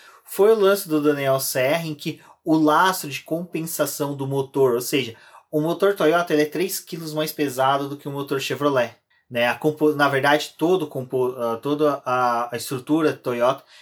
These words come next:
é três quilos mais pesados que o Chevrolet. Então, logo, os carros da Chevrolet têm que carregar um lastro pequeno de três quilos de chumbo. Tô falando de chumbo, mas provavelmente seja. O que acontece? Esse lastro que tava no carro do Daniel Serra caiu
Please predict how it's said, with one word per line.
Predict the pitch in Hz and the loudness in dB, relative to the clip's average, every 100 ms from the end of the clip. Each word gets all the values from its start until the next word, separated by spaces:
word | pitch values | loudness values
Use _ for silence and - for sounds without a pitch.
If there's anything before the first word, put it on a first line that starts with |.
| _ | _
é | 127 | -12
três | - 139 160 | -2 -2 -2
quilos | - 151 143 - | -4 -8 -8 -12
mais | 135 127 131 | -8 -6 -6
pesados | - 120 127 127 127 | -6 -2 0 0 -4
que | - 135 | -12 -8
o | |
Chevrolet. | 147 147 135 | -4 0 0
Então, | 113 - 151 180 - _ _ | 0 2 2 2 -16 _ _
logo, | 165 160 160 | 4 4 4
os | - | -2
carros | - 151 | -2 -2
da | 151 | -2
Chevrolet | 151 139 147 | -4 0 0
têm | 147 156 | -2 -8
que | |
carregar | - 143 139 143 | -6 -4 0 0
um | 151 | 0
lastro | 160 143 143 156 | 2 2 2 -2
pequeno | - - 190 196 | -18 -8 -4 -4
de | 202 - | -6 -2
três | 196 208 - | -2 -2 -10
quilos | - 143 131 107 107 | -12 -8 -6 -6 -8
de | 135 | -10
chumbo. | 143 117 95 92 - - | -10 -10 -12 -16 -20 -12
Tô | - | -8
falando | 135 139 | -2 -2
de | 135 | -2
chumbo, | 135 147 | -4 -2
mas | 151 147 | -2 -4
provavelmente | 143 139 135 131 135 147 | -4 -2 -2 -2 -6 -10
seja. | - 104 92 - _ _ - | -10 -10 -12 -18 _ _ -2
O | 165 | 2
que | |
acontece? | 196 196 190 156 - - | 4 2 2 0 0 -2
Esse | 202 208 | -2 2
lastro | 180 196 - | 4 2 0
que | - | -4
tava | 135 | -4
no | 135 | -2
carro | 127 120 | -4 -4
do | 117 127 117 117 113 110 | -4 -6 -4 -4 -4 -4
Daniel | 117 123 127 | -4 -2 -2
Serra | - 160 151 | 2 2 2
caiu | 147 190 190 190 | -2 2 2 2